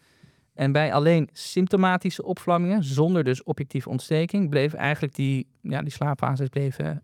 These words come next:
eh, gelijk verdeeld. Eh, al zagen ze dat patiënten wel korter sliepen. Ik kan me best voorstellen als je symptomatische flare hebt,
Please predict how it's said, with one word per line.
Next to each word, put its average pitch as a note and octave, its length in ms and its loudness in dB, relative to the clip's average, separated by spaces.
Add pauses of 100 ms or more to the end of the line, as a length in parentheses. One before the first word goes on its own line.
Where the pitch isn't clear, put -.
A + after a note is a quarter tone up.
eh, C#3 220 -6
gelijk C#3+ 400 0
verdeeld. D#3 520 0 (720)
Eh, C3 220 4
al C3+ 220 2
zagen C#3+ 360 2
ze B2+ 60 0
dat B2+ 160 0
patiënten B2+ 380 -4
wel B2+ 280 2
korter C#3 300 2
sliepen. C3+ 340 -2
Ik C#3 80 -8
kan C3+ 160 -4
me B2+ 80 -6
best C3 220 -4
voorstellen C#3+ 380 -6
als C3+ 120 -8
je D#3 120 -10
symptomatische C#3 880 -6
flare C#3 300 -6
hebt, C#3+ 260 -8